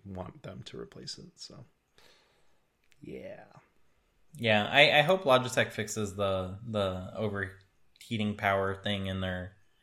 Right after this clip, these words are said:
Speaker 2: in their next iteration of it, uh, because,
Speaker 1: Yeah.
Speaker 2: like, it's, it's kinda crummy. I don't know what the solution is. Maybe we talk to Linus and have him build us a heat,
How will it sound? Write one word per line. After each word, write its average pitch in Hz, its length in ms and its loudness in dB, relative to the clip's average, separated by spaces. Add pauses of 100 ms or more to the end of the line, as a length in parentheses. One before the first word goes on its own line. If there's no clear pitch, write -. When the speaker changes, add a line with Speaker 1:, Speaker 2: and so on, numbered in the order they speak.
(220)
Speaker 2:
in 120 120 0
their 110 120 4
next 107 280 0
iteration 101 480 -2
of 107 120 0
it, 117 220 0 (440)
uh, 101 360 2
because, 107 1000 4 (640)
Speaker 1:
Yeah. - 60 0
Speaker 2:
like, 107 340 4
it's, 151 220 0
it's 127 160 -6
kinda 143 240 0
crummy. 139 420 2 (280)
I 143 100 4
don't 175 180 6
know 156 80 6
what 143 100 4
the 139 80 -6
solution 143 400 -2
is. 98 180 -2
Maybe 107 300 2
we 113 540 -2
talk 120 260 0
to 123 100 2 (300)
Linus 113 880 0
and 110 180 -2
have 110 220 2
him 110 160 2
build 110 240 2
us 107 180 0
a 110 80 -2
heat, 110 380 -6